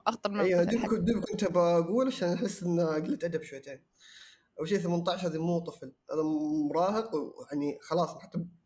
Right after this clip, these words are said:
Speaker 2: بيخلص المراهق. هذا واحد. اثنين، طيب، يمكن، يعني، من جد الأب قد شاف في لحظات إنه من جد الولد مو قاعد يذاكر.
Speaker 1: بس هو قاعد يسوي اللي عليه وزيادة.
Speaker 2: هذا
Speaker 1: يعني،
Speaker 2: أحيانا
Speaker 1: أنا
Speaker 2: يكون بس الظاهر للأم والأب،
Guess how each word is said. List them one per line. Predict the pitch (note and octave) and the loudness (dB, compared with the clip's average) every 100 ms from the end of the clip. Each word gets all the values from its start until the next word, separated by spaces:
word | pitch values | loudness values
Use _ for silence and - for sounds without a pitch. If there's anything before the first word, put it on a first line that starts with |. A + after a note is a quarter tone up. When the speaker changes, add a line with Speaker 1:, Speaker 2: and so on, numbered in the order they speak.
| _ | _
Speaker 2:
بيخلص | D#3+ E3 A#3 F3 | -2 2 2 2
المراهق. | D3+ C#3+ C#3+ - - | 0 0 -4 -8 -6
هذا | E3+ | -2
واحد. | D3+ D3 C#3+ | 0 -2 -6
اثنين، | C#3 F3 F#3+ - - - - _ | -8 -4 -4 -6 -16 -20 -20 _
طيب، | D#3+ | -2
يمكن، | F3+ A3 G3+ E3+ | 0 0 0 2
يعني، | D#3 D#3 | 4 2
من | D#3 | 2
جد | D#3+ F#3+ E3 | 2 0 -2
الأب | D3 F3 | 0 0
قد | D#3+ C#3+ | 0 -2
شاف | - F#3 F#3 F3 - | -4 0 0 -2 -10
في | D3+ D3 | -6 -4
لحظات | D3+ C#3 D#3+ G3 | -4 -2 0 0
إنه | D3+ D#3 | -2 -4
من | D#3 | -4
جد | G3+ | -4
الولد | D#3+ E3+ E3+ | 0 0 -2
مو | F#3 | -6
قاعد | D#3 | -6
يذاكر. | D3 E3 D3+ _ _ _ _ _ _ _ _ _ _ _ _ _ _ _ _ _ _ - | -2 -2 -4 _ _ _ _ _ _ _ _ _ _ _ _ _ _ _ _ _ _ 2
Speaker 1:
بس | A3 A3+ | 4 6
هو | D4+ | 4
قاعد | B3 C#4+ C#4+ | 4 4 4
يسوي | A#3 A3 C4+ B3+ | 2 0 0 2
اللي | A#3 A3 | 0 0
عليه | G#3 A#3+ C4 | 0 2 2
وزيادة. | A3 F#3+ G#3 A#3+ F#3 E3+ _ _ _ _ _ _ _ _ _ - F3+ | 0 0 2 2 0 -10 _ _ _ _ _ _ _ _ _ -6 4
Speaker 2:
هذا | F#3 A3 G3 | 6 8 6
Speaker 1:
يعني، | |
Speaker 2:
أحيانا | F#3+ G#3 A3+ A#3 | 4 4 4 4
Speaker 1:
أنا | |
Speaker 2:
يكون | - B3 A#3 | 4 4 6
بس | G3+ - | 4 2
الظاهر | F3 E3 A#3+ G#3+ F3 | -2 2 2 2 -2
للأم | E3 E3+ A3 G#3+ | -2 -2 0 2
والأب، | F#3 F3+ A3 | 0 2 -2